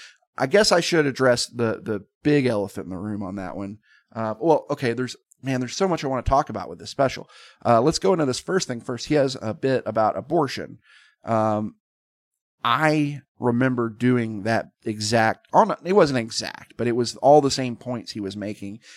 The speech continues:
in almost the same order, um, about abortion.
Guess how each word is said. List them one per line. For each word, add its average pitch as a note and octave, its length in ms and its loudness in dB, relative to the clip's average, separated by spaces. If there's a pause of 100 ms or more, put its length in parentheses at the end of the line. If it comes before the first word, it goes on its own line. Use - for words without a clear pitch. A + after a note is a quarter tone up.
(140)
in B2 160 -4
almost C3+ 500 2
the A2+ 60 -6
same A2 280 -6
order, G#2 480 -2 (600)
um, G2+ 360 0
about A#2 320 6
abortion. G#2+ 640 -2